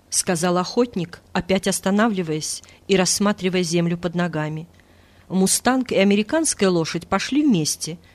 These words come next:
то есть в одном направлении. Сломанная подкова свернула в сторону. Интересно знать, для чего». Никогда в жизни я не видел таких запутанных следов. Они поставили бы в тупик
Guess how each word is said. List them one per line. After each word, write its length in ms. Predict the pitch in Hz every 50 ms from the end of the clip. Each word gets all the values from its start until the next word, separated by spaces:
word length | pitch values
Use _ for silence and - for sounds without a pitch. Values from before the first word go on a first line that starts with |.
| _ _ -
то 80 | -
есть 180 | 190 185 - -
в 40 | 247
одном 300 | 269 254 285 247 185 170
направлении. 720 | 170 170 - 180 180 165 165 156 151 151 143 139 147 - _ _ _ _ _ - - - -
Сломанная 540 | - - - 190 196 196 196 196 196 196
подкова 520 | 185 202 185 - - - 185 175 165 175 214
свернула 540 | - - - 247 247 220 208 180 170 180 190
в 40 |
сторону. 560 | - - - - 247 196 175 165 156 165 175 170 _ _ _ _ _ _ _ _ _ _ _
Интересно 600 | - 180 185 - - 233 240 294 285 - 339 339
знать, 280 | 320 - 320 247 196 160
для 120 | 175 196
чего». 420 | - - - 262 220 226 175 139 - _ _ _ _ _ _ - _ - _ - - - -
Никогда 480 | 180 196 196 - 226 226 226 214 339
в 60 | 349
жизни 420 | 349 294 320 294 202 139 160 170 165
я 160 | 160 180 190
не 140 | 185 185 180
видел 240 | 185 175 180 185 170
таких 320 | - 196 190 - 190 175
запутанных 520 | 160 202 202 - 196 185 - 185 185 180
следов. 420 | - - - 208 185 180 170 143 - - - - - _ _ - - - - - _ _ _ -
Они 200 | 190 196 208 208
поставили 540 | 208 208 208 - - 240 247 240 240 226
бы 140 | 220 196 226
в 80 | 220 -
тупик 500 | - 214 208 - 240 254 - - -